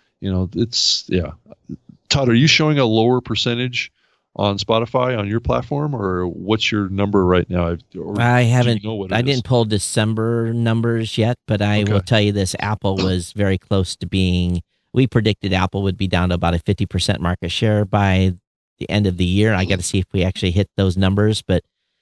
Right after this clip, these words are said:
Speaker 2: yeah, I think they're in that probably fifty to fifty-four percent range maybe now. You know, the Spotify numbers are what they are, but also you have to understand that we've also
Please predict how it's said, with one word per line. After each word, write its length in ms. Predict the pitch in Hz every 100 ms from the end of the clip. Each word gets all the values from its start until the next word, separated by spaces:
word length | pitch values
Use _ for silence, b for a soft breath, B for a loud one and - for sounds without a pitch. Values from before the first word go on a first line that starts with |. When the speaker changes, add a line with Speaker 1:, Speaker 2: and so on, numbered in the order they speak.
| _ _ _
Speaker 2:
yeah, 160 | 101 101
I 120 | 104
think 220 | 101 104
they're 160 | - 98
in 60 |
that 180 | 95 90
probably 260 | - 92 92
fifty 800 | - 92 - 98 90 90 90 87
to 100 | 85
fifty-four 540 | 95 - 87 - 92
percent 440 | - 95 - 95 -
range 460 | 92 92 92 90
maybe 280 | 92 95 95
now. 420 | 92 98 104 104
You 200 | - 123
know, 100 | 127 -
the 140 | 107 113
Spotify 520 | - - 127 123 120
numbers 320 | 113 107 98 -
are 140 | 104 101
what 160 | 104
they 80 | -
are, 260 | 92 131 120
but 160 | 101 -
also 400 | 113 139 - 95
you 160 | 101
have 180 | 104 104
to 60 | -
understand 560 | 104 95 - 113 110 101
that 140 | 95 - _ _ _ _ _ _ -
we've 200 | 127 110
also 380 | 113 143 156